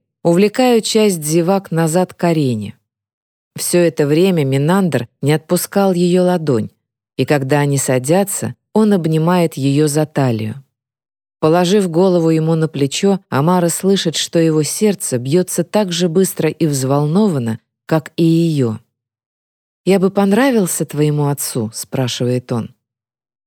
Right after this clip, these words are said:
«Не знаю», отвечает она, удивляясь прямоте его вопроса. Минандр смеется. «Пожалуй,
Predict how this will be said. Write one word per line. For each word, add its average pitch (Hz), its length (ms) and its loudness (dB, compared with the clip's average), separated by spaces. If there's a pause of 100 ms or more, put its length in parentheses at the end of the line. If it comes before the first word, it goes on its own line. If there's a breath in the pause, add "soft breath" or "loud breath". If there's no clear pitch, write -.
«Не 180 180 4
знаю», 180 580 2
отвечает 135 640 0
она, 160 400 0
удивляясь 143 640 0
прямоте 139 560 0
его 135 220 0
вопроса. 131 640 -4 (1040)
Минандр 170 480 2
смеется. 160 800 -2 (880)
«Пожалуй, 233 520 2